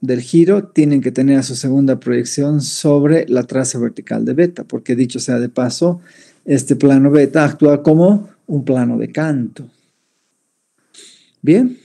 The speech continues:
Pero, entonces, ¿dónde más debemos, dónde vamos a ubicar a las primeras proyecciones?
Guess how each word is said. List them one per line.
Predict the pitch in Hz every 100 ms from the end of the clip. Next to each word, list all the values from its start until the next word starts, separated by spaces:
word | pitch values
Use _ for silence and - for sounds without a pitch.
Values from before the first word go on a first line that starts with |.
| _ _ _ _ _ _ _ _ _ - _ _ _ _ _
Pero, | 240 247 254 - - _ - -
entonces, | 196 196 226 214 214 208 -
¿dónde | - - - 147 202 220 208 208
más | 160 156 156
debemos, | 143 135 147 156 165 165 - - -
dónde | 180 196
vamos | 175 170 147
a |
ubicar | 143 139 156 160 -
a | 135
las | 127 123
primeras | 139 139 135 135
proyecciones? | 151 156 240 240 - -